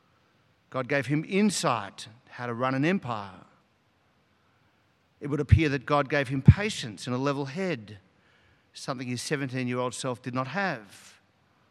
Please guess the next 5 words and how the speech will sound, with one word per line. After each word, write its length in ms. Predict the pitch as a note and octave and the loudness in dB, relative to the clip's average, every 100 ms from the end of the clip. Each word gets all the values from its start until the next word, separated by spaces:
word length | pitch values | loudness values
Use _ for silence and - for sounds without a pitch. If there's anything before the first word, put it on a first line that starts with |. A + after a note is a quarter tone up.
| _ _ _ _ _ _ _ _ - | _ _ _ _ _ _ _ _ -16
There 100 | - | -12
are 60 | E3 | -10
some 180 | D3+ | -8
troubling 520 | - E3 C#3+ C#3 B2+ A2+ | -4 -2 -2 -2 -2 0
dealings, 840 | C#3 C#3+ C3+ B2 A#2 - - | 0 2 0 -2 -4 -8 -12